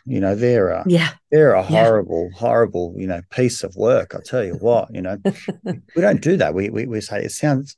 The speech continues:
Speaker 1: like it's difficult to be in that relationship." You know, that, that, that, that's what you're
Speaker 2: Yes.
Speaker 1: expressing, you know, you know, "What's that like?" And,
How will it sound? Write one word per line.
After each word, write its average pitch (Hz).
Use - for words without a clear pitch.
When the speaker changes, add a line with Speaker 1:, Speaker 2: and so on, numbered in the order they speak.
Speaker 1:
like 104
it's -
difficult -
to 107
be 113
in 117
that -
relationship." -
You 101
know, 98
that, 95
that, 104
that, 113
that's 120
what 151
you're 135
Speaker 2:
Yes. -
Speaker 1:
expressing, -
you 90
know, 92
you 101
know, 92
"What's 120
that 123
like?" 110
And, 95